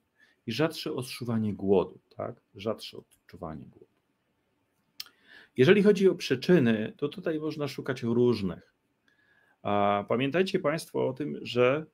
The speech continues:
będziemy teraz, mm, szli w kierunku, czy obserwowali, a, dlaczego stan zapalny może być,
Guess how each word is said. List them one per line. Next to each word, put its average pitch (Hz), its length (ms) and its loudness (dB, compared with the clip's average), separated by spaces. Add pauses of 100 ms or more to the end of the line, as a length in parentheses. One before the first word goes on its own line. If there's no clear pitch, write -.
(120)
będziemy 127 460 0
teraz, 127 520 0 (440)
mm, 113 380 2
szli 131 580 -2
w - 140 -18
kierunku, 127 480 -6
czy - 220 -8
obserwowali, 107 1300 -2 (600)
a, 95 420 0
dlaczego 170 520 -4
stan 180 340 -8
zapalny 151 500 -2
może 147 300 -4
być, - 400 -8